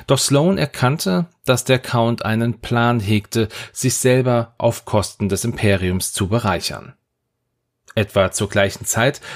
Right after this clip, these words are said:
traf sie auch auf den Jedi-Padawan Kanan Jarrus, den sie aber nicht als diesen erkannte. Kanan überzeugte Sloan, dass er ein Agent des Imperiums sei,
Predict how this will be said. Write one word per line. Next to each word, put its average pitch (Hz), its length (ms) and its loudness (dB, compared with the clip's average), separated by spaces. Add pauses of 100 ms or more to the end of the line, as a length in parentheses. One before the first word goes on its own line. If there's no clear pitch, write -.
(140)
traf 123 320 0
sie - 200 -2
auch 113 280 -2
auf 107 260 -4
den 123 220 0
Jedi-Padawan 101 1080 0 (200)
Kanan 95 520 2
Jarrus, 101 520 2 (300)
den 113 200 4
sie 120 120 -2
aber 117 240 0
nicht 107 280 -2
als 110 240 -4
diesen 98 320 -2
erkannte. - 720 -6 (720)
Kanan 170 380 2
überzeugte 135 600 0
Sloan, 117 560 2 (220)
dass 123 200 0
er 123 140 -2
ein 117 180 -4
Agent 104 600 -2
des 107 160 -2
Imperiums 117 720 0
sei, 98 360 2